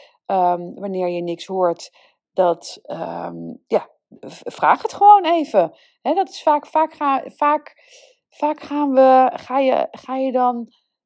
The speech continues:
zoveel bij de ander neerleggen wat meteen zo zwaar wordt. Terwijl, ja, je kan hem ook zelf even bellen van, "Hey, hoe is het?" Eh, en, en zonder daar een ding van te maken.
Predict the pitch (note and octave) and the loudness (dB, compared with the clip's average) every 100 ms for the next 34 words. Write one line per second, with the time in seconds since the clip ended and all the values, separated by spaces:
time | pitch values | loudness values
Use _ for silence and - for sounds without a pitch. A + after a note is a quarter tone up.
0 | _ - F#3+ F#3+ D4 F#4 - B3+ C4+ G#3+ | _ -20 -8 4 6 4 0 4 4 2
1 | - B3+ E4+ F#4 D4 B3+ B3 B3 A#3 C4 | 0 0 2 0 -2 -4 -4 -6 -4 -6
2 | B3+ A#3+ - - B3+ A3+ F3+ F#3 F3 - | -6 -10 -12 -12 -8 -8 -8 -8 -6 -4
3 | G4 E4 F3+ E3 G3+ F#4+ - - _ _ | -2 -2 0 0 0 -2 -8 -20 _ _
4 | _ - A3+ A#3 A3+ G#3+ G#3 G#3 _ _ | _ -12 -2 4 6 6 4 -2 _ _
5 | _ _ _ _ _ _ _ _ _ - | _ _ _ _ _ _ _ _ _ -6
6 | G#3 A3+ F#3 - F3+ E3+ E3 E3+ E3 D#3+ | 2 2 2 -8 -8 0 0 2 -2 -2
7 | - - F#3 C4 C#4+ D#4+ D4+ C#4+ A3+ - | -2 -2 0 0 -2 -2 0 0 -2 -4
8 | F#3 A#3+ D4 C#4 B3 A#3+ B3 A#3 A3 G#3+ | -4 -2 -2 -2 -4 -6 -4 -6 -6 -2
9 | G3+ G3 G3 G3 G3+ - - - G#3 F#3+ | 2 4 4 4 0 -6 -18 -4 -4 -4
10 | G3 G3+ F#3 G3+ F#3 F3 F3 F3+ F3+ E4 | -6 -6 -6 -6 -2 2 2 2 -4 -4
11 | D#4+ G3+ F3+ D#3+ D3+ C#3 - D#3 | 0 -2 -2 -4 -2 -2 -4 -10